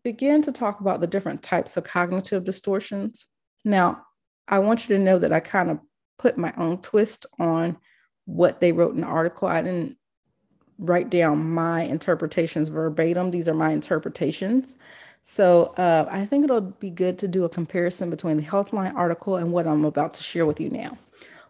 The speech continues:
So polarized thinking is the first type of cognitive distortion. Plain and simple, polarized thinking is just black and white thinking.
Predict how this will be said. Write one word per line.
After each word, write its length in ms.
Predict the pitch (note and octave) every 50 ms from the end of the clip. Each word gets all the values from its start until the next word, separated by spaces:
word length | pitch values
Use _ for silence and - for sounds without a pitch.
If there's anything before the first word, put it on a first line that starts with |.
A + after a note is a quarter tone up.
| _ -
So 200 | - - G#3+ G3
polarized 800 | G3 - - - B3+ D4 D4+ C#4 A#3+ G#3 F3+ D#3 D3+ E3 - -
thinking 320 | - D#3 D#3+ - - D3+ -
is 160 | - - -
the 80 | -
first 560 | - - - G#3+ G#3 G#3+ A3 A3 - - - -
type 340 | - - D#3 - - -
of 60 | - -
cognitive 680 | - - E3+ D#3 - - - - - F#3 D#3 D#3+ F3
distortion. 720 | E3+ - - - - D#3+ D#3+ D#3 - - - - F3+ - _ _ _ - - _ _ _ _ _ _ _ _ _ _ _ _ _ _ _ -
Plain 320 | - B3+ B3 B3+ C#4 D#4
and 100 | D#4+ D4+
simple, 600 | D4+ - G#3+ F#3+ G3 F#3+ - - F3 E3+ E3+ F3 F3 -
polarized 600 | - G#3 G#3+ A#3+ A#3 A3 G3+ F#3+ F#3 G3+ - -
thinking 320 | - F3 F3 - F3 F3+ -
is 120 | E3+ D#3
just 240 | - D#3 D#3 D#3 -
black 320 | - E3 D#3+ E3+ E3+ -
and 100 | - A#2+
white 200 | C#3 C#3+ - - -
thinking. 480 | - C#3 - - - - - - F3+